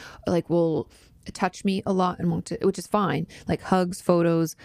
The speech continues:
signing things, or pre-covid, I guess is what, what I'm talking about.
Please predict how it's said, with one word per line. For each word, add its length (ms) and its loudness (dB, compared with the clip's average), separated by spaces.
signing 400 2
things, 260 2
or 80 0
pre-covid, 600 -2
I 80 -10
guess 240 -8
is 100 -12
what, 140 -6
what 220 -6
I'm 100 -8
talking 240 -4
about. 240 -4